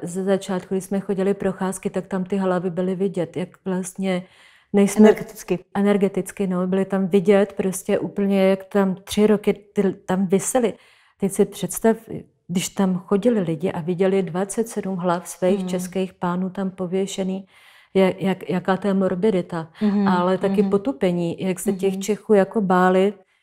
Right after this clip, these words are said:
Speaker 1: je, protože to byl vždycky husitský odbojný národ
Speaker 2: Ano.
Speaker 1: se středem, eh, srdce, že jo, v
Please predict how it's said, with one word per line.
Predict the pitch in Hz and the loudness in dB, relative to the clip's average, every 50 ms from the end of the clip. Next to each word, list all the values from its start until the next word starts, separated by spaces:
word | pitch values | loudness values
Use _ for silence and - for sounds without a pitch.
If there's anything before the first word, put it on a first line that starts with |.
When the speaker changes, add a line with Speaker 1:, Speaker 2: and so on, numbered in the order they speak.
| _ _ - | _ _ -4
Speaker 1:
je, | 196 190 185 180 | -2 0 0 0
protože | 180 180 180 180 - 202 196 190 202 | 0 0 -2 -2 0 0 2 2 0
to | 196 196 180 | 0 -2 -4
byl | 180 190 | -4 -4
vždycky | 185 180 - - 220 202 | -4 -4 -4 -2 0 2
husitský | 170 175 202 180 156 - 208 196 - - - 202 190 | 4 4 4 4 4 2 0 -2 -2 0 0 0 2
odbojný | - 196 170 160 170 185 190 180 185 185 185 185 190 | 2 0 -2 -2 -2 -2 0 0 0 2 2 2 2
národ | 196 208 196 180 180 180 185 180 180 | 2 2 2 4 4 4 4 4 2
Speaker 2:
Ano. | 190 185 190 190 - - - _ _ _ _ _ _ _ _ _ _ _ _ _ _ | 2 0 -4 -10 -12 -18 -20 _ _ _ _ _ _ _ _ _ _ _ _ _ _
Speaker 1:
se | - - - - 220 208 | -6 -2 0 2 4 2
středem, | - - - - 202 185 202 190 190 196 196 - | 2 0 0 2 4 6 6 6 4 4 0 -2
eh, | 156 156 - - - _ _ _ - | -4 -6 -6 -8 -14 _ _ _ -12
srdce, | - - - 175 180 - - - 196 175 175 180 - | -8 -4 -4 -4 -4 -4 -6 -4 -4 -4 -4 -6 -8
že | 208 190 185 | -6 -4 -4
jo, | 170 160 156 175 185 180 - - - | -2 -2 -2 -4 -6 -8 -12 -14 -12
v | - 185 175 170 170 | -8 -6 -6 -6 -6